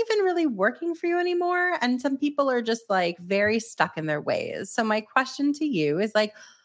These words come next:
what do you think is the potential impact of influencer marketing? Like, I'd love to see where you take this question.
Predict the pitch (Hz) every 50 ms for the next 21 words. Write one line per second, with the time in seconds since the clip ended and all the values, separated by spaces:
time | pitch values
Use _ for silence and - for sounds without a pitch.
0 | _ _ _ - 233 269 294 330 339 339 339 330 320 311 311 285 254 240 - -
1 | 226 220 - 254 240 - - - - 226 240 247 240 - 254 - - - - 190
2 | 196 220 254 262 - - - - - 175 - _ - - _ - 190 190 190 -
3 | 180 175 185 175 - 175 170 175 175 - 180 170 165 151 160 180 185 - - 151
4 | 110 76 90 92 - - 90 92 92 - - - - - - - - 185 185 180
5 | 180 180 - 214 202 - - 190 175 170 160 156 156 165 - - 180 190 - _
6 | - - - - _ - - - - - - 240